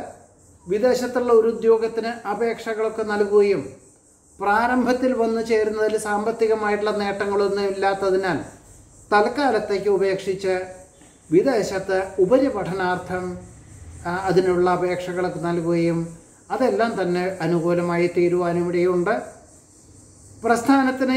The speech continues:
യോജിക്കുന്ന പ്രവർത്തനങ്ങളിൽ ഏറ്റെടുക്കുകയും അതാത് തസ്തികളിൽ പ്രാവീണ്യമുള്ളവരെ നിയമിക്കുന്നത് വഴി ആശ്വാസവും സമാധാനവും ഉണ്ടായിത്തീരും.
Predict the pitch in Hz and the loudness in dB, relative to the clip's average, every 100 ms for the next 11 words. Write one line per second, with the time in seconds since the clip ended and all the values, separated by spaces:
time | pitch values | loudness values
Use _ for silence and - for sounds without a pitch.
0 | 233 214 233 247 254 240 240 233 226 226 | 4 4 4 0 -4 -6 -6 -2 -2 -2
1 | 226 226 220 220 220 190 202 220 214 214 | -4 -8 -2 -2 0 0 0 0 0 2
2 | 202 196 151 - - - _ - _ - | 4 4 0 -6 -16 -20 _ -20 _ -20
3 | - 220 254 262 269 269 226 226 220 214 | -8 0 2 4 2 0 -2 0 0 2
4 | 220 220 214 214 226 269 262 254 233 220 | 0 0 -4 -2 0 2 2 2 2 2
5 | 220 214 208 208 208 208 208 202 202 196 | 2 4 2 0 -2 -2 -2 -2 0 0
6 | 190 190 190 - - - - - - 202 | 0 0 -4 -10 -20 -20 -20 -12 -2 0
7 | 208 220 190 190 185 180 190 185 185 170 | 2 0 2 0 0 -2 -2 0 0 -2
8 | 185 190 180 180 185 185 190 196 | 0 0 0 2 2 4 2 2